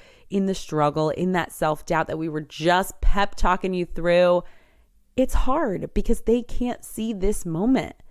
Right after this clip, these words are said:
that I know eventually they come to every time without exception. When you do not give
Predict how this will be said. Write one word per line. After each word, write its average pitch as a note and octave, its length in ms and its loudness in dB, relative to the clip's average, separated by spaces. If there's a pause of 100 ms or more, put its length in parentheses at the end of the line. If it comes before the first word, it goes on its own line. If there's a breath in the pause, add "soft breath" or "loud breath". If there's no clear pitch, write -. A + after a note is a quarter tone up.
(180 soft breath)
that - 280 -2
I G#3+ 300 0
know G3+ 600 4
eventually G3+ 880 -2
they G#3+ 280 -6
come C#4+ 380 0
to G3+ 260 -2 (100)
every C4+ 400 -2
time E4 340 2
without B3 380 -2
exception. B3 680 -6
When F3 140 -4
you F3+ 100 -8
do G3 200 -6
not G#3 300 -4
give F3+ 180 -2